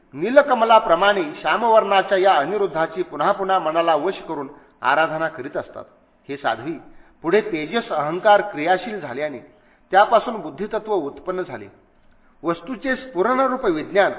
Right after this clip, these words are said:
आणि इंद्रियांच्या कामात सहाय्य करणे हे बुद्धीचे कार्य आहे. वृत्तीच्या भेदामुळे संशय, विपरीत ज्ञान,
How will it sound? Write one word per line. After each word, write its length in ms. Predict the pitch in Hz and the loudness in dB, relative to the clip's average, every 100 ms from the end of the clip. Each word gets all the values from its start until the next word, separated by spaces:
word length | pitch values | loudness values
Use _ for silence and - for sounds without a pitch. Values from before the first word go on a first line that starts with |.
| - - - | -10 -12 -2
आणि 180 | 156 196 | 0 0
इंद्रियांच्या 580 | 151 143 208 214 233 | -2 2 2 4 2
कामात 380 | 220 151 147 202 202 - | 2 2 4 4 2 -4
सहाय्य 240 | 151 190 | -6 -4
करणे 300 | 220 185 147 123 - _ - | -4 -6 -6 -10 -14 _ -4
हे 80 | 185 | -4
बुद्धीचे 460 | 143 127 151 185 | -4 -10 -8 -6
कार्य 340 | 180 127 127 123 | 2 2 4 0
आहे. 200 | 104 - - _ _ _ _ _ | -2 -10 -20 _ _ _ _ _
वृत्तीच्या 480 | 160 185 262 196 202 | 0 0 2 6 6
भेदामुळे 540 | 160 156 196 202 208 | 6 2 4 4 4
संशय, 480 | 202 143 147 196 190 180 - - - | 2 -4 -2 2 2 2 -4 -14 -8
विपरीत 340 | 143 143 220 | -6 -4 -6
ज्ञान, 360 | 240 190 139 | -6 -2 -2